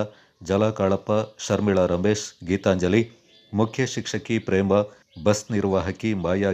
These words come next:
ಗಿರೀಶ್, ಸಮಾಜ ಸೇವಕಿ ಅನಿತಾ ತೋಟಪ್ಪ ಶೆಟ್ಟಿ ಮತ್ತಿತರರನ್ನ ಸನ್ಮಾನಿಸಿ ಗೌರವಿಸಲಾಯಿತು. ಕಾರ್ಯಕ್ರಮದ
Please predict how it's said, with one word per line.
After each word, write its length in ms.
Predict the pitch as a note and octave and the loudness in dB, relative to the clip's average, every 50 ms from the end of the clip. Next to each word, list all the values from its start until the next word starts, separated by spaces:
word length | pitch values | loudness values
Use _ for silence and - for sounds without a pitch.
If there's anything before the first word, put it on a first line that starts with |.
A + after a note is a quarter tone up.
| E2 E2 | 0 0
ಗಿರೀಶ್, 320 | F#2 G2+ A2 A2 A2 - - - _ _ _ - - - | 2 2 2 2 0 -4 -10 -16 _ _ _ -20 -6 -2
ಸಮಾಜ 320 | G2+ G2 G#2 A2 A2 A2 A2+ G#2+ - | 0 2 4 4 4 4 2 0 0
ಸೇವಕಿ 420 | G2+ F#2 F#2 F#2 F2+ - A2+ A2+ A2+ A2+ - _ _ _ _ _ _ G2 | 0 0 0 -2 -2 -2 -2 -4 -4 -4 -8 _ _ _ _ _ _ 0
ಅನಿತಾ 380 | G2 G#2+ A#2+ A#2 A#2 A#2 A2 A2 G#2+ - | 2 2 2 2 2 0 0 0 0 -2
ತೋಟಪ್ಪ 360 | G2+ G2 - G#2+ - - G#2 G2 - | -2 -2 -4 -6 -6 -4 -4 -4 -4
ಶೆಟ್ಟಿ 300 | F#2+ E2 - - G2+ G#2 G#2+ - _ - G2 | -6 -6 -4 -4 -4 -4 -4 -8 _ -4 -4
ಮತ್ತಿತರರನ್ನ 640 | F#2+ F#2 - A2+ G#2 - G2 F2 F2+ F#2+ G2 G2 F2+ E2 D#2+ D2+ - | -2 -2 -2 -2 -2 -2 -2 0 0 0 0 0 -2 -2 -4 -4 -4
ಸನ್ಮಾನಿಸಿ 580 | F#2+ F#2+ G2+ G2+ G2 F#2+ F2+ E2+ - - G2+ G2 E2+ F2+ | -4 -2 0 0 0 0 0 -2 -2 -2 -2 -2 0 0
ಗೌರವಿಸಲಾಯಿತು. 680 | F#2+ F#2+ F#2+ F2 E2 - E2+ E2 D#2+ D#2 - G#2+ G2+ - - _ _ _ _ _ _ _ - - | 0 2 2 0 0 -2 -4 -6 -6 -2 0 0 -2 -2 -4 _ _ _ _ _ _ _ -8 -2
ಕಾರ್ಯಕ್ರಮದ 460 | - G#2 G#2 B2+ A#2+ B2+ A2+ A2 G#2 | 0 2 2 2 0 -2 -2 0 0